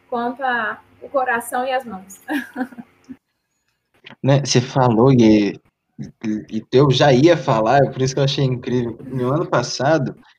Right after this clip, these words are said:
Speaker 2: eu, eu lembrava, eu não sei se vocês já participaram das Olimpíadas das Mocidades, que acontecia
Speaker 1: Sim.
Speaker 2: anualmente aqui em Goiânia.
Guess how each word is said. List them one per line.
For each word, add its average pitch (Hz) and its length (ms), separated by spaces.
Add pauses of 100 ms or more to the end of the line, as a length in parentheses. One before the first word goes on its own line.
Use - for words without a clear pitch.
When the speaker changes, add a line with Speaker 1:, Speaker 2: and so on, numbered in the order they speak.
(280)
Speaker 2:
eu, 117 360
eu 120 100
lembrava, 120 800
eu 135 140
não 147 60
sei 156 140
se 165 100
vocês 151 320
já 139 100
participaram 127 800
das 120 200
Olimpíadas 120 480
das 117 100
Mocidades, 113 720
que - 80
acontecia 104 800
Speaker 1:
Sim. 120 60 (140)
Speaker 2:
anualmente 113 800
aqui 101 240
em 110 60
Goiânia. 104 480